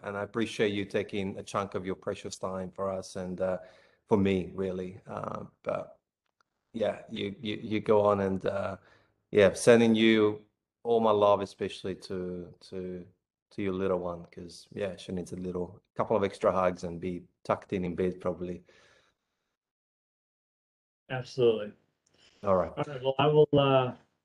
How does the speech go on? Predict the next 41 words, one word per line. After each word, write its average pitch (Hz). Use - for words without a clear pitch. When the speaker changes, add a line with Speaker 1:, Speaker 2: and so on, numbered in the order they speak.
Speaker 2:
I'll 131
s-, -
I'll 139
send 147
you, 135
uh, 123
I'll 120
send 143
you 135
the 131
recording, 123
and 107
if, 131
uh, 113
if, 127
if 143
you, 143
if 202
and, 175
and 190
if 190
and 175
or 165
when 156
you 143
want 139
to, 165
uh, 120
just -
let 127
me 123
know, 113
and 107
I'll, 107
I'd 117
be 117
happy 107
to 107
do 104
this 104
again. 104